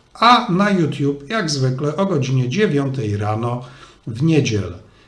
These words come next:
Jest to taka moja mała forma protestu przeciwko cenzorskim praktykom na YouTube. Zarówno na portalu rumble kropka com, jak i tutaj zachęcam do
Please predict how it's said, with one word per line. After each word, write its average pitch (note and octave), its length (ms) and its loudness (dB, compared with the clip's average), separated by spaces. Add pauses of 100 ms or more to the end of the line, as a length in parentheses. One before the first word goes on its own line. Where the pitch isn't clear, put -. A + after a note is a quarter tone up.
(160)
Jest A#3 240 2
to G3 100 0
taka F3 380 0
moja D#3 420 2
mała F3 380 4
forma D3+ 460 0
protestu D#3+ 640 -2
przeciwko C3 600 -4
cenzorskim C3+ 760 -2
praktykom A#2 920 -4
na G#2+ 280 -2 (180)
YouTube. A#2 600 -6 (560)
Zarówno F#3 920 4
na E3 400 2
portalu C3+ 600 -2
rumble D#3+ 420 2
kropka D3 440 -4
com, G3+ 520 2
jak C3+ 260 -2
i C#3+ 80 -6
tutaj D#3 560 0 (380)
zachęcam D3+ 840 0
do A2+ 360 -6